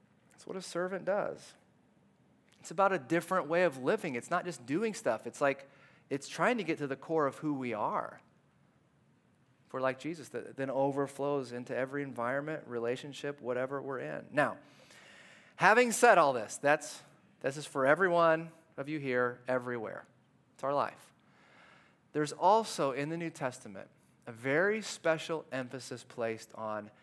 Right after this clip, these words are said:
how that manifests, how that shows up at a place like this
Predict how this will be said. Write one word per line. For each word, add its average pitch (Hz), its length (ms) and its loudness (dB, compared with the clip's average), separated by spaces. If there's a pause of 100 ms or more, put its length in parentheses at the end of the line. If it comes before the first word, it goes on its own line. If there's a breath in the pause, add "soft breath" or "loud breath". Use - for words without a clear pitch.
(120 soft breath)
how 143 420 4
that 151 340 4
manifests, 127 640 -2
how 139 280 0
that 165 240 0
shows 131 380 -6
up 117 320 -2 (380 soft breath)
at 113 100 -4
a 113 60 -6
place - 320 -8
like 107 200 -8
this - 380 -16